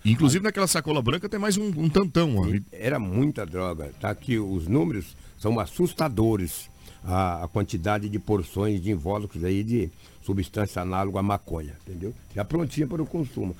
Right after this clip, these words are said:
Speaker 2: Agora, pra que essas, e também, Anderson, essas cestas básicas,
Speaker 1: Certo.
Speaker 2: de repente também eles pegam em troca, tá?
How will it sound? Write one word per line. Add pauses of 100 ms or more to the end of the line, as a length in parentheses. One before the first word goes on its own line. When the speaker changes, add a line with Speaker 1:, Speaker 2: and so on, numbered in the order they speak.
(140)
Speaker 2:
Agora,
pra
que
essas, (300)
e
também,
Anderson,
essas
cestas
básicas,
Speaker 1:
Certo. (320)
Speaker 2:
de
repente
também
eles
pegam
em
troca,
tá?